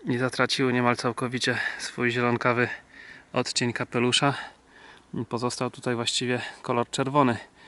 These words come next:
ale zobaczcie, jak pięknie malowniczo są tutaj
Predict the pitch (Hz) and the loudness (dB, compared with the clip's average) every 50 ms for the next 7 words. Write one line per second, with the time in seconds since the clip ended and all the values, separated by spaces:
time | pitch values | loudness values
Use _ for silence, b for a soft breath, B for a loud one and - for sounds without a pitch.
0 | B B B B B - 175 - - 123 120 127 123 113 117 - - - 127 120 | B B B B B -14 -10 -8 -8 -6 -6 -4 -4 -2 -2 -2 -2 -2 -2 -4
1 | 113 - - - 120 120 117 - - 123 107 B B B B B 139 123 120 117 | -4 -4 -4 -4 -2 -2 -2 -2 -4 -4 -4 B B B B B -2 0 0 0
2 | 113 127 123 117 - 123 - - 123 107 - - 123 117 113 | 0 0 0 0 -2 -6 -6 -8 -8 -8 -8 -6 -6 -6 -6